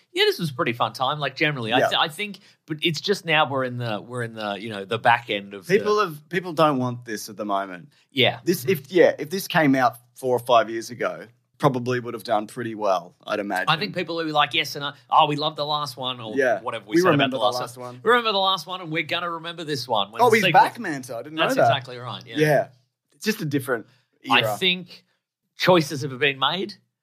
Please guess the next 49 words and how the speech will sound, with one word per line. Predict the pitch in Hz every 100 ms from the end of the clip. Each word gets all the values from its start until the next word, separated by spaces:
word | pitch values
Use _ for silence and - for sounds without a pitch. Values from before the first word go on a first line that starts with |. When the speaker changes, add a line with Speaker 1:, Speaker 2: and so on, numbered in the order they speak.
| _
Speaker 1:
and | 147
I | 151
Speaker 2:
Yeah. |
Speaker 1:
don't | 175 170
mean | 151
that | 147 123
negatively. | 135 127 117 113 95
I | 123
mean, | 120 120 113 _ _ -
uh, | 131
and, | 180 185 -
and | 180
speaking, | 156 214 185
you | 170
know, | 123
love | 127 131 127
last | 131 127 -
week | 113 104
we | 110
talked | 117
about | 98 101
Rebel | 104 107 107
Moon. | 95 90 90 - _ _ 127
Speaker 2:
Mm. | 123 104
Speaker 1:
Actual | 175 180 165
choices | 123 156 127 120
have | 123
been | 123 113
made | 113 107
about | 107 107
the | -
design | 117 107 110 107
of | 101
stuff. | - 113 98 - -
Speaker 2:
Yes. | 139 127 113 -
Speaker 1:
And | 113 113 110 110 107 - -
it | 156
doesn't | 160 147 143
look | 139 123
like | 123 110 110 - _ _ _
somebody | - 147 120 120
just | 123 120
went | 120 117
on, | 113 107 104 98 82
you | 113
know, | 104
Midjourney | 104 107 95 107 98 95
and | 107 101
went, | 101